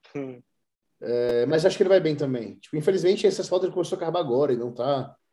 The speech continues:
Speaker 2: no melhor ainda, tá flat, mas eu tenho a impressão que ele vai muito bem. Treina muito pesado, então, enfim. É, e essa tatuagem aqui ele cobre, né? Então, realmente, dá pra ver os cortes da perna no final.
Speaker 1: Doideira, né? Isso de, tipo, caraca, a tinta consegue cobrir a tatuagem e mostrar o corte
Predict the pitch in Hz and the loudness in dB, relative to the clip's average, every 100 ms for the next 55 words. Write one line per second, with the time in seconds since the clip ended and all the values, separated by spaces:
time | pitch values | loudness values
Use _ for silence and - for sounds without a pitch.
0 | _ _ _ 123 139 135 143 139 147 143 | _ _ _ -4 -2 2 2 2 0 -2
1 | 135 127 143 147 139 131 139 151 147 131 | -4 -2 -2 -2 -6 -6 -4 -4 -2 -2
2 | 143 139 135 135 131 110 117 147 139 _ | -6 -6 -4 -4 -6 -6 -6 -8 -14 _
3 | _ _ _ - 147 170 147 139 131 117 | _ _ _ -2 0 0 -2 -2 -4 -2
4 | 127 139 113 120 113 90 85 _ _ _ | -2 -2 -4 -10 -10 -14 -18 _ _ _
5 | _ _ - 101 98 151 156 160 160 170 | _ _ -16 -10 -4 -2 4 4 4 0
6 | 165 170 - 175 165 160 147 113 101 - | 0 0 0 -2 2 4 4 2 -6 -14
7 | _ _ _ _ _ - 110 117 127 120 | _ _ _ _ _ -18 -8 -4 -2 -2
8 | 127 135 131 131 127 127 120 - 117 117 | -4 -4 -4 -2 -4 -4 -6 -6 -6 -4
9 | 110 110 110 107 98 - _ _ - _ | -4 -6 -10 -14 -14 -18 _ _ -20 _
10 | _ - - _ _ _ _ 143 160 190 | _ -20 -20 _ _ _ _ -6 0 4
11 | 156 180 160 151 151 - - 131 127 - | 6 6 4 2 0 -6 -10 -4 -4 -6
12 | - - 143 139 120 - 135 143 135 139 | -8 -2 0 0 -6 -10 -12 -8 -6 -2
13 | - 135 139 135 139 151 135 127 139 143 | -2 2 6 6 6 4 4 4 4 2
14 | 127 - 123 - 127 139 | 2 2 0 2 2 2